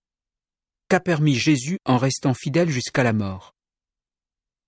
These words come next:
Sa mort nous ouvre la perspective de vivre éternellement sur la terre transformée en paradis,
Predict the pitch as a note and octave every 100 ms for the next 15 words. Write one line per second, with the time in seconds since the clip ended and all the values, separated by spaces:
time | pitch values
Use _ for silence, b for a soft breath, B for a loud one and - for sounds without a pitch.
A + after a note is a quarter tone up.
0 | _ _ _ _ _ _ _ _ _ _
1 | _ _ _ - - D#3 G#3 F3+ D#3 C3+
2 | F#3 C#3+ C#3 - D3+ - C#3+ - - F#3
3 | E3+ C3 B2+ C#3+ B2+ C3+ D3+ D3+ C3+ C#3+
4 | B2 A#2 G#2 - C#3 C#3+ - C#3+ - C#3+
5 | C#3 - C3 C3 C3+ A#2 - C3+ A#2+ G#2
6 | F#2+